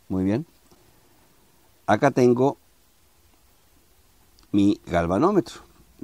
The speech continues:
La escala, la aguja, y este mide ohms ahora. <laughs>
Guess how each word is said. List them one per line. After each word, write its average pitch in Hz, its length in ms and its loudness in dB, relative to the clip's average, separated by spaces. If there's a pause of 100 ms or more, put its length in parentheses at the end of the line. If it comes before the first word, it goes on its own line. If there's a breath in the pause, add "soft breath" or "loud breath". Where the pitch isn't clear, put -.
(840)
La 67 140 -10
escala, 104 520 0 (440)
la 71 120 -8
aguja, 85 500 -4 (320)
y 82 180 -4
este 85 240 -4
mide 80 380 -2 (500)
ohms 107 480 0
ahora. 65 360 -8
<laughs> - 60 -20